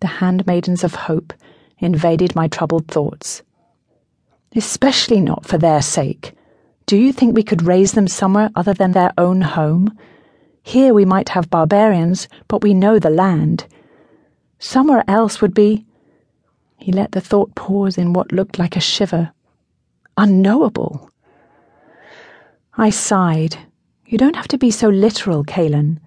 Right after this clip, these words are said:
It's one of the things that make us so different. A moment to dream is a good thing, especially considering what has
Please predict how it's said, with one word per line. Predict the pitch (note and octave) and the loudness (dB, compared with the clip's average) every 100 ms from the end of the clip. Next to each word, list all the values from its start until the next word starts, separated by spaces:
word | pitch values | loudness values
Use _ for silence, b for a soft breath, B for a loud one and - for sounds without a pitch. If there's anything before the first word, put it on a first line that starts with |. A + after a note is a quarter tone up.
| b b b | b b b
It's | G#3 - | -8 0
one | A3+ C4 | 2 2
of | - | 0
the | A3 | -2
things | A3 G#3 G3 | 0 2 2
that | F#3+ F#3+ | -2 0
make | F#3 G3+ G3+ | 0 0 -4
us | - | -4
so | - F#3+ | -4 -2
different. | F#3+ G#3+ - E3+ E3+ - _ b b b b | -2 -4 -2 -2 -2 -6 _ b b b b
A | F#3 | 0
moment | G3+ A#3+ C4 | 2 4 2
to | B3 | 0
dream | G#3 G3+ A3+ A#3 | 0 2 2 2
is | G#3+ | 0
a | F3+ A#3+ | -2 -2
good | C#4 | -4
thing, | - - D3 D#3 - b b b b b | -4 -2 -2 -4 -8 b b b b b
especially | G3 - C4 - - F3+ | -8 -4 -4 -2 -4 -4
considering | F3+ E3+ G3 G3 F3+ | -4 -2 -2 0 0
what | E3 | -2
has | - | -4